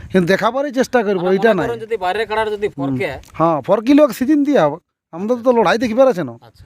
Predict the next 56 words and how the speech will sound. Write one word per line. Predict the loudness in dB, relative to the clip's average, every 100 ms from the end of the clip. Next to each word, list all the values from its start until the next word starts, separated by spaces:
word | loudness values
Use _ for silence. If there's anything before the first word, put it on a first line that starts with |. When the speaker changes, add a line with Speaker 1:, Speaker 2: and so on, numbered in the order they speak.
| _
Speaker 1:
তো | -8 -2
Speaker 2:
মোটামুটি | 0 2 2
Speaker 1:
না, | 2
এমন | 0 0
তো | 2
রোগা | 2 2 0
দিলে | 0
কেন | -2 -4
তো | -2
ওই | 2
গেটে | 2 2
পার | 2 2
কয়েন | 0 0
দিয়া | -2 -6
হবে। | -8 -20 _ _ _
Speaker 2:
যাই | -8 -6
হোক, | -6
যদি | -2 -2
প্রথম | -2 -4 -6 -4
চান্স | -6 -6
যদি | -6 -6
কমিটি, | -6 -6 -4
এ, | -4
বাইরের | -2 -4 -4 -6
কাড়া | -6
যদি, | -6 -8
মনে | -8 -8
করেন, | -8 -6
না | -4 -2
মাথা | -2 -2 -4
দেই, | -4 -10 -4
Speaker 1:
হুম। | 4 4
Speaker 2:
আপনারা | 4 -2
তাহলে | -8 -8
আরো | -8
দ্বিতীয় | -10 -12 -12
চান্স, | -12 -12
মানে, | -12 -10
যদি | -8
ওনারা | -8 -6 -4 -4
বলে | -2 0 -2
যে | -2
আরেকবার | -2 -2 -2 -6
দেখাও, | -6 -8 -8
তাহলে | -8
আপনারা | -10 -8
দেখাবেন? | -8 -8 -12 -8 -2
Speaker 1:
দেখান, | 0 4 2
কিন্তু | 4 0 4
ওরা | 2
তিন | 4 4 6
জনা | 6 4
যদি | 2 -2
থাকে, | -2 -2
তাহলে | -2 -2
দেখাবো। | -2 -4 -6